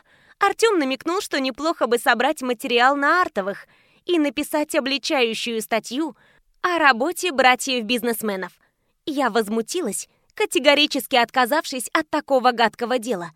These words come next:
Не желала терять отличную работу и свой заработок в угоду замашкам Артема. Знатный тогда был скандал. Ссоры стали все чаще, а отношения все напряженнее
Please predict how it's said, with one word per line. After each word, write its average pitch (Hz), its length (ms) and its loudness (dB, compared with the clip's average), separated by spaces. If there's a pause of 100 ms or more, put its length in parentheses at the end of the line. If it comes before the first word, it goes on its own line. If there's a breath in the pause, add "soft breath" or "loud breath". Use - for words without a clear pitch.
(520)
Не 359 240 2
желала 302 520 2
терять 262 420 0
отличную 247 600 0
работу 214 520 0 (300 soft breath)
и 311 160 0
свой 240 320 2
заработок 214 680 -2 (240)
в 330 120 -6
угоду 254 460 4
замашкам 226 560 0
Артема. 190 500 -6 (520)
Знатный 311 640 -2
тогда 214 360 2
был 214 180 2
скандал. 214 500 -2 (580)
Ссоры 320 480 2
стали 262 380 0
все 208 220 -4
чаще, 330 520 -4 (340 soft breath)
а 349 160 0
отношения 277 640 0
все 320 200 -2
напряженнее 262 800 -4